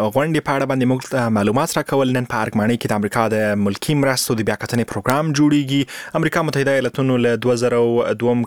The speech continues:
کال راهیسې له افغانستان سره ټول ټال یو سلو دېرش میلیارده ډالره مرسته کړې ده. د دغو مرستو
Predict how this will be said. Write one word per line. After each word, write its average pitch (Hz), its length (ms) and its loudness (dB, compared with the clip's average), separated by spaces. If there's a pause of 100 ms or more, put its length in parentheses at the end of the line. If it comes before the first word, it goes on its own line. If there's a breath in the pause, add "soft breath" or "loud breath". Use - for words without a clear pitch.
کال 117 260 0 (240)
راهیسې 147 640 0
له 120 240 0
افغانستان 117 640 -2
سره 147 180 0 (100)
ټول 147 240 0
ټال 127 220 0
یو 123 140 0
سلو 117 200 -2
دېرش 151 160 -2 (140)
میلیارده 123 480 0 (500 loud breath)
ډالره 120 320 0 (300)
مرسته 165 340 -2
کړې 143 240 0
ده. 131 160 0
د 127 160 -2
دغو 156 160 2 (200)
مرستو 147 360 0